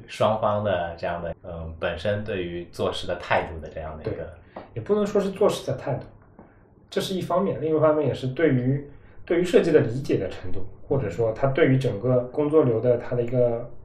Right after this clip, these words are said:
Speaker 2: 重视程度。
Speaker 1: 嗯。哎呀，好伤感。
Speaker 2: 啊，非常伤感的一个话题。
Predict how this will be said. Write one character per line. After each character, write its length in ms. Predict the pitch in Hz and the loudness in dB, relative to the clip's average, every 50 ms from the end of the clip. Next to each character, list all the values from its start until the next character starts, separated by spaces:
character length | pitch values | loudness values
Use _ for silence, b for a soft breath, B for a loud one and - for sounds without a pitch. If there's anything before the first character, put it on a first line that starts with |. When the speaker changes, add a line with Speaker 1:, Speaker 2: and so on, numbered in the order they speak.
| - - - | -18 -10 -2
Speaker 2:
重 180 | - 220 - | 0 2 2
视 140 | 135 - 101 | 0 -2 -6
程 200 | - - 101 92 | -10 -12 -14 -14
度。 60 | 95 98 - - - | -14 -16 -18 -16 -14
Speaker 1:
嗯。 380 | 95 90 85 82 82 82 82 80 b b b b b b - - - | -14 -12 -10 -10 -12 -12 -12 -14 b b b b b b -20 -18 -16
哎 60 | - | -14
呀， 180 | - - - - - - - - | -12 -12 -14 -14 -18 -20 -20 -20
好 200 | - - - - | -14 -14 -12 -10
伤 200 | - 107 98 101 | -8 -8 -8 -8
感。 140 | 98 85 - - - - - | -8 -10 -12 -14 -20 -20 -10
Speaker 2:
啊， 120 | - 107 101 | -8 -8 -8
非 180 | - - - | -6 -4 -4
常 120 | 113 107 - | -4 -4 -4
伤 160 | - 107 101 | -6 -8 -8
感 120 | 98 98 | -8 -10
的 60 | 98 | -12
一 40 | 95 | -14
个 80 | 92 101 | -16 -16
话 200 | 92 - 107 98 | -14 -14 -14 -14
题。 260 | - - - - - | -14 -18 -20 -20 -20